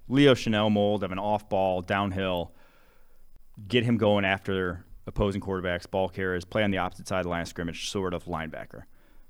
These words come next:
Actually had a higher pass rushing grade than Chenal this past year, ninety-two point oh in twenty twenty-one, ninety point eight in twenty twenty. He can do that. Has had over ninety pressures over the last three seasons. So he's good in that role.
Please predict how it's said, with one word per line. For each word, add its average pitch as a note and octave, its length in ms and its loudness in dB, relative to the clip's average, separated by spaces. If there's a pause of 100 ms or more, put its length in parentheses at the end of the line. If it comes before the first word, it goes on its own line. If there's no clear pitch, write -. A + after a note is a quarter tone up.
(120)
Actually G#2+ 260 0
had G#2+ 100 4
a F#2 40 0
higher F#2+ 240 0
pass - 440 -4
rushing G2+ 300 0
grade A#2+ 380 0 (100)
than G#2+ 200 0
Chenal A2 320 0
this A2 120 -6
past G#2+ 380 -4
year, G#2+ 400 -2
ninety-two G#2+ 400 -2
point G#2+ 260 0
oh G2 280 -2 (200)
in G#2 60 -10
twenty F#2+ 220 -6
twenty-one, F2+ 420 -2
ninety G#2 280 0
point F#2+ 240 -2
eight F#2 200 -6
in F#2+ 80 -4
twenty F2 240 -6
twenty. B1+ 240 -12
He - 220 -6
can G2+ 300 -2
do F#2+ 240 -4
that. C#2 220 -6 (200)
Has - 160 -4
had F#2+ 280 0 (600)
over G#2 180 0
ninety G2 300 2
pressures F#2+ 400 -2
over F2+ 120 -4
the D#2 80 -6
last E2 280 -6
three F2 140 -8
seasons. - 420 -12 (840)
So G#2 120 -2
he's G#2 160 -2
good A#2+ 340 6
in G#2 160 2
that E2+ 180 0
role. D2 260 -8